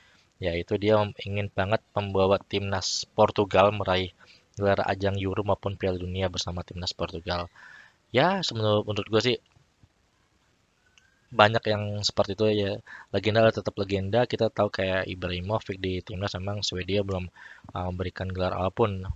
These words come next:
pada saat Ibrahimovic. Tapi siapa yang nggak kenal Ibrahimovic, siapa yang nggak kenal Rui Costa, pemain yang hebat di lapangan, di klub, semuanya pasti akan,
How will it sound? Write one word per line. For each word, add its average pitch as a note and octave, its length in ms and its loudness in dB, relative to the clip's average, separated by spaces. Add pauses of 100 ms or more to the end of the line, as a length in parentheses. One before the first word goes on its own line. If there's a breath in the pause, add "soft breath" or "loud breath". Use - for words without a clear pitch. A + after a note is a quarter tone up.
pada F2+ 160 -10
saat F2+ 240 -4
Ibrahimovic. F2+ 720 -8
Tapi A#2+ 240 -2 (640 loud breath)
siapa F#2+ 320 2
yang F#2+ 80 2
nggak F#2 160 -2
kenal F#2 160 0
Ibrahimovic, F#2+ 560 -2
siapa - 240 -2
yang F2+ 80 -6
nggak - 80 -14
kenal F2+ 160 -6
Rui F#2 160 -6
Costa, G2 480 0
pemain F2+ 320 -8
yang F2+ 320 -8 (480 loud breath)
hebat F2+ 320 0
di F2+ 240 -6
lapangan, F#2 400 -4
di F2+ 160 -10
klub, A#2+ 240 4 (240)
semuanya F#2+ 320 -4
pasti - 240 -4
akan, F#2 400 -8